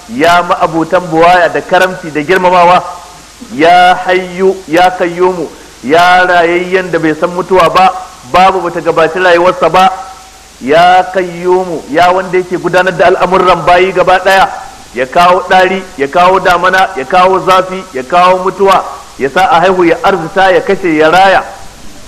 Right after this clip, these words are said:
ya kaskantar, ya daukakar, ya wadatar, ya talautar. Al-Qayyum kenan, wanda yake gudanar da dukkan al'amuran bayi.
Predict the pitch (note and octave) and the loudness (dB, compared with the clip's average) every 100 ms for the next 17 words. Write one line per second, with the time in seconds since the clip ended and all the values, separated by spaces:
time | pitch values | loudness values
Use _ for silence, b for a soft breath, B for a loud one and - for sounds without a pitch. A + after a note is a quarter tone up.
0 | - - - - - D#3 D#3+ F#3 F#3 G3 | -20 -20 -20 -20 -4 -2 0 -2 0 -2
1 | G3 G#3+ G3+ - C#3+ D#3+ F#3+ F#3 F#3+ G3+ | 0 0 0 -2 -4 0 0 0 0 0
2 | G3 - C3+ D#3 E3+ F#3 G#3 G#3+ G3+ F#3 | -2 -2 -2 0 2 2 0 0 0 0
3 | F3 G3 G3 G3+ G#3 G3+ - - - D3 | 0 2 2 2 0 -2 -12 -10 -6 -6
4 | D3+ D#3 E3 F3 D3+ A#2+ G#2 - - - | -4 -2 0 -2 -2 -6 -10 -12 -18 -16
5 | - - - - - - - - - G#3+ | -14 -14 -14 -16 -14 -16 -14 -16 -12 -10
6 | - - A#2 D3+ D#3 D3+ C#3+ D#3 F3 E3+ | -10 -8 -2 0 0 0 0 2 2 0
7 | C3+ G#3 G#3+ - D#3+ D#3+ D#3 D#3 C#3 A2+ | -2 -2 0 0 0 0 0 0 0 0
8 | G#2+ G#2 | -2 -2